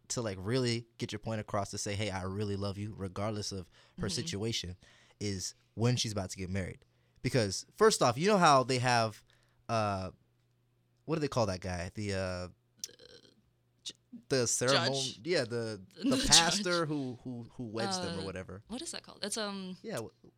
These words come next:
Speaker 1: who was,
Speaker 2: oh my
Speaker 1: what was
Speaker 2: God.
Speaker 1: it
Speaker 2: Oh, no, I
Speaker 1: called?
Speaker 2: totally know the name. Uh, you get, like, certified to do it. Um, what is it
Speaker 3: I
Speaker 2: called?
Speaker 3: really d-, I
Speaker 1: I can't think of the name. Uh,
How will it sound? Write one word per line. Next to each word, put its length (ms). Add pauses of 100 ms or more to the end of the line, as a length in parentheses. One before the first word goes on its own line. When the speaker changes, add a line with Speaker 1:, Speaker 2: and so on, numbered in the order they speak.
(300)
Speaker 1:
who 60
was, 340
Speaker 2:
oh 80
my 100
Speaker 1:
what 20
was 80
Speaker 2:
God. 100
Speaker 1:
it 80
Speaker 2:
Oh, 80
no, 80
I 40
Speaker 1:
called? 60
Speaker 2:
totally 220
know 100
the 60
name. 240 (680)
Uh, 540 (680)
you 80
get, 100
like, 100
certified 300
to 80
do 100
it. 240
Um, 320 (580)
what 120
is 60
it 40 (100)
Speaker 3:
I 80
Speaker 2:
called? 120
Speaker 3:
really 200
d-, 100 (140)
I 160
Speaker 1:
I 60
can't 200
think 160
of 80
the 60
name. 240 (160)
Uh, 140